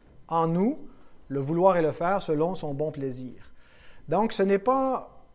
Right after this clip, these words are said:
simplement l'homme qui, dans sa volonté régénérée, produit par,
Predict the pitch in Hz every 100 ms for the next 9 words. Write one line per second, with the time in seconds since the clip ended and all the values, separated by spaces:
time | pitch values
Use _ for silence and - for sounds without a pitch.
0 | - - 190 180 185 196 220 220 180 175
1 | 185 214 233 214 - - 185 196 202 170
2 | 160 156 160 147 165 170 156 190 196 190
3 | 147 151 156 156 156 139 165 185 190 190
4 | - - - - - - 175 196 147 143
5 | 160 175 202 220 - - - - - -
6 | 165 180 180 180 175 -